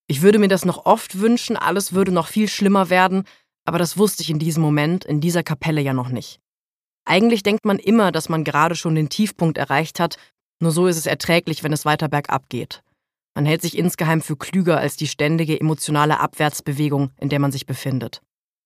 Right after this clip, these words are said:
Mit einer Mischung aus Zähigkeit und schierer Dummheit habe ich mich eine Jahreszeit lang durch meine depressive Phase geschleppt.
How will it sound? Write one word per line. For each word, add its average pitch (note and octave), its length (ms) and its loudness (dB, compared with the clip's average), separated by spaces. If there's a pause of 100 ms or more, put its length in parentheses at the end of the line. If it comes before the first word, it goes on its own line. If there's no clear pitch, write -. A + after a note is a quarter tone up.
(240)
Mit - 100 -8
einer D#3 140 4
Mischung F#3 280 4
aus D#3+ 240 -4
Zähigkeit F3+ 680 2
und D3+ 120 -4
schierer E3 280 -2
Dummheit E3+ 540 2 (420)
habe D3 100 -2
ich D#3+ 100 0
mich D#3+ 140 0
eine F3 220 4
Jahreszeit E3 640 2
lang D#3 220 0
durch D3 120 -4
meine D3+ 180 2
depressive D3+ 480 -4
Phase F3 360 2
geschleppt. D#3+ 480 -4